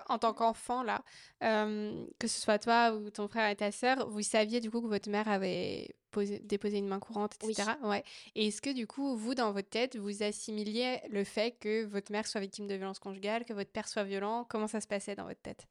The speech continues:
Speaker 2: Alors, euh, ça, ça s'est passé quand j'avais déjà lu la B D.
Speaker 1: Ok.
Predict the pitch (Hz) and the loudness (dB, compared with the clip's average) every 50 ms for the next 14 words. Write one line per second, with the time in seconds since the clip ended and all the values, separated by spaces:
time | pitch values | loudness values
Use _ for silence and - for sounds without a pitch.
0 | _ _ _ 240 233 226 233 226 226 226 226 233 247 - 226 220 220 220 220 220 | _ _ _ -2 0 2 2 0 0 0 -4 -10 -8 -4 -2 -2 0 0 0 0
1 | 220 220 220 220 220 - - - - 294 311 320 302 - - 220 214 - - 214 | 0 0 -2 -2 -4 -4 -4 -2 2 4 2 2 2 -2 -4 -4 -4 -4 -8 -8
2 | - _ 220 214 214 - - 240 233 - 214 202 208 208 202 202 - 208 208 208 | -4 _ 0 0 0 0 -2 -2 -2 -2 -6 -4 -4 -6 -6 -6 -4 -6 -6 -6
3 | 220 214 220 208 208 196 202 190 196 254 311 - - - - 247 240 - | -6 -4 -2 -2 -2 -2 -4 -2 -2 -4 -4 -4 -10 0 0 0 2 2